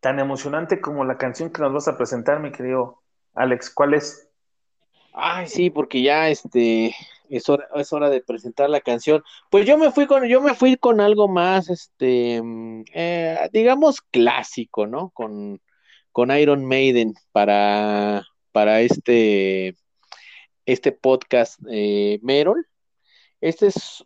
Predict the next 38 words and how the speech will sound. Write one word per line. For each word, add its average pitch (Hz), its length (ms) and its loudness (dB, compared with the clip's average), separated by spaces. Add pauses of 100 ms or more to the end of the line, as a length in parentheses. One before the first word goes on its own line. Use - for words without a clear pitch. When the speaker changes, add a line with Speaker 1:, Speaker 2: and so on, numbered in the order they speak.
Speaker 2:
una 202 240 -2
canción 170 520 -8
de 147 100 -6
mil 151 220 -4
novecientos 143 640 -2
noventa 101 520 -2
y 98 100 0
dos 135 680 0
del 98 200 -2
álbum 113 440 0 (180)
Fear 110 220 0
of 98 140 -4
the 90 140 -8
Dark 107 340 0 (680)
y 90 60 -12
se 95 180 -8
llama 107 380 -4
Childhood's - 880 -6 (140)
End. 92 320 -4 (640)
Creo 101 200 0
que 113 120 0
nos 98 180 -4
recordará 95 460 2
a 104 40 2
todos, 127 340 2
obviamente, 104 520 -2
la, 90 320 0
la, 92 260 0 (760)
ah, 135 280 -6 (140)
ah, 117 100 -20
porque 214 440 -12 (180)
quisiera, 147 600 -2
antes 123 320 -6
de 113 100 -2
irnos 117 320 -6
a 165 60 4
la 190 140 2
canción 226 520 0